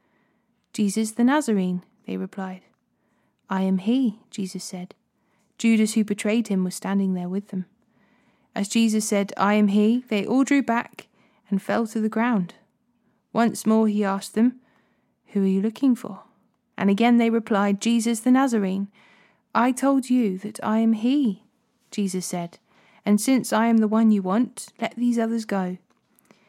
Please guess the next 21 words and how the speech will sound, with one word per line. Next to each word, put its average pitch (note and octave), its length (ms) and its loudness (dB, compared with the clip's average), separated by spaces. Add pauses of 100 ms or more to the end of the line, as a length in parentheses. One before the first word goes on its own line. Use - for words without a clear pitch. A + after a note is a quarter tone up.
(140)
He A#3 140 0
did B3+ 220 0
this B3 200 0
to A#3+ 100 -2
fulfill A#3+ 420 -2
his G#3+ 200 2
own B3 240 2
statement, - 800 -6
"I G3 80 -12
did A3 200 -2
not G#3+ 200 0
lose G#3 180 0
a G3 40 -4
single G#3+ 300 0
one G#3+ 140 2
of G#3 120 -2
those G#3 420 -2 (420)
you G3 160 -2
had F#3 160 -8
given F#3 300 -6
me." G3 180 -12